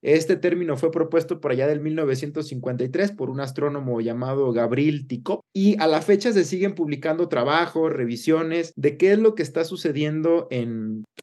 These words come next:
en planetas fuera de, eh, eh, en, eh, incluso del mismo sistema solar, y cuáles podrían ser Earth-like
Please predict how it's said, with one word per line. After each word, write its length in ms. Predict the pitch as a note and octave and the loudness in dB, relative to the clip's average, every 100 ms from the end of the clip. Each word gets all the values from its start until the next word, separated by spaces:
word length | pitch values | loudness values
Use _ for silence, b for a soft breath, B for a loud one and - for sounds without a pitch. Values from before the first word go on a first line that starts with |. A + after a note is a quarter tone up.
| _ - - | _ -20 -8
en 380 | D#3 C3+ C3 B2+ | -4 -2 -2 0
planetas 600 | C#3 B2+ C#3+ F3 E3+ - | 0 0 0 -2 -4 -6
fuera 360 | - E3 G#3+ D3 | 0 2 2 0
de, 140 | B2 | -4
eh, 80 | A#2 | -6
eh, 480 | B2 A#2+ - A#2+ A2+ B2+ | -6 -6 -4 -6 -6 -8
en, 260 | A#2+ A#2 | -8 -8
eh, 340 | A2+ A#2+ A#2 A#2 | -10 -8 -8 -8
incluso 340 | C#3+ C3+ D#3 F3 | -6 -2 0 0
del 100 | D3 | 0
mismo 200 | D#3 E3+ | -2 -4
sistema 420 | C#3+ C3+ D#3 E3+ | -6 -4 -4 -4
solar, 440 | D3+ C3 F#3 E4+ - | -4 -2 -2 -2 -8
y 200 | D3+ C3 | -8 2
cuáles 340 | E3 F3+ G3+ | 4 4 2
podrían 380 | G#3 D3+ E3 E3+ | 0 0 2 0
ser 340 | F3+ F#3 - - | 2 2 0 -6
Earth-like 760 | F3 F#3 F3+ D3 E3+ G#3+ A3 | 2 2 2 0 2 2 0